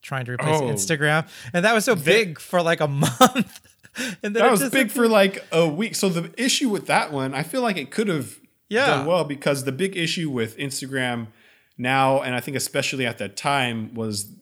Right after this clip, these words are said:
Speaker 2: they were, the algorithm kept changing, and
Speaker 1: Right,
Speaker 2: now it was no
Speaker 1: right.
Speaker 2: longer chronological. There's no guarantee that you would see people's posts that you follow. So,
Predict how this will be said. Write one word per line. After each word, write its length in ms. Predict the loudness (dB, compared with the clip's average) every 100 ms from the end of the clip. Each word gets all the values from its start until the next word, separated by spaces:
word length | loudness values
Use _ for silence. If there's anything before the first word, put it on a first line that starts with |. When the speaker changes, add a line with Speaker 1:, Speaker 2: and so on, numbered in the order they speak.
| _
Speaker 2:
they 180 | -4 0
were, 360 | 0 -2 -6 -10
the 160 | -2
algorithm 500 | 2 2 2 -2 -2
kept 220 | -6 -8 -6
changing, 600 | -4 -4 -4 -6 -6 -8
and 140 | -4
Speaker 1:
Right, 160 | 0 0
Speaker 2:
now 80 | -2
it 40 |
was 120 | -6
no 100 | -4
Speaker 1:
right. 80 | -4
Speaker 2:
longer 280 | -2 -4 -6 -6 -8 -6 -2 0
chronological. 760 | 0 -4 -6 -4 -2 -4 -6 -14 _ _ -6
There's 220 | -4 -2
no 160 | -2
guarantee 580 | 0 -2 -4 -6 -4 -2
that 180 | -2 -4
you 140 | -6
would 180 | -6 -6
see 300 | -6 -2 -4
people's 400 | -4 -8 -8 -10
posts 340 | -6 -4 -4 -6
that 100 | -10
you 100 | -10
follow. 680 | -2 0 0 -2 -4 -6 -14 _ _ _ -10
So, 580 | -2 0 2 0 -6